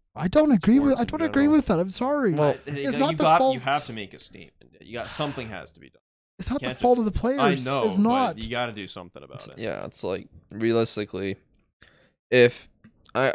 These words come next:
Speaker 3: I know that, like, there's been wars that happen all around the world, and, like,
Speaker 1: Mm.
Speaker 3: those countries haven't been kicked out, but it,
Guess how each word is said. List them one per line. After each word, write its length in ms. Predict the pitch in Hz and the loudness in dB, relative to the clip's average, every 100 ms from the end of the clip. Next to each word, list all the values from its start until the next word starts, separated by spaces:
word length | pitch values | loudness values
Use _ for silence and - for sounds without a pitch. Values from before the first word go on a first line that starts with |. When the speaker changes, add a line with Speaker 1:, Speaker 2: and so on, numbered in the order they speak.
| - | -2
Speaker 3:
I 160 | 98 | -4
know 320 | 135 127 127 123 | -2 2 2 4
that, 100 | 113 | 4
like, 180 | 110 107 | 2 0
there's 160 | 98 | -2
been 160 | 98 98 | -4 -2
wars 240 | 95 92 | 0 0
that 100 | - | -4
happen 280 | - 90 87 | -6 -6 -6
all 160 | 87 80 | -6 -6
around 200 | 73 78 | -8 -10
the 60 | |
world, 340 | 90 87 85 82 | -8 -6 -6 -6
and, 360 | 78 92 85 | -10 -10 -8
like, 140 | 87 120 | -8 -6
Speaker 1:
Mm. 40 | |
Speaker 3:
those 280 | 95 95 - | -8 -10 -12
countries 440 | - - 90 92 - | -14 -12 -10 -10 -8
haven't 280 | 92 90 | -10 -10
been 180 | 92 - - | -12 -14 -14
kicked 300 | - - - | -14 -10 -10
out, 220 | - - - _ _ _ | -8 -10 -12 _ _ _
but 200 | 90 82 - _ - - - _ _ _ | -4 -4 -6 _ -20 -20 -20 _ _ _
it, 300 | 151 156 | 6 6